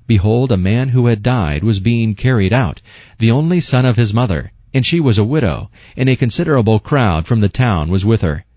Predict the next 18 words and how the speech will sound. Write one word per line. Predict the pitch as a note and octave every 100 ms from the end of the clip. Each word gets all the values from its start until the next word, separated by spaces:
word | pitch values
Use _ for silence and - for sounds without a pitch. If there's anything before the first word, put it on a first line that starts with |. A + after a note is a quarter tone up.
| _ _
And | - G2
when | G#2
the | F2+
Lord | D#2+ A2+ G2+
saw | A#2 A#2+ A2+
her, | F#2+ F2 G2+ -
he | A#2
had | A#2+ B2
compassion | C3 A2+ C3 C#3+ - G#2+
on | G2 F2+
her, | F2 D2+
and | E2
said | - D3+ C#3+
to | A2
her, | G#2+ G#2 G2+ _ _ -
"Do | E3
not | D3 C3+
weep." | G2+ F#2+ B1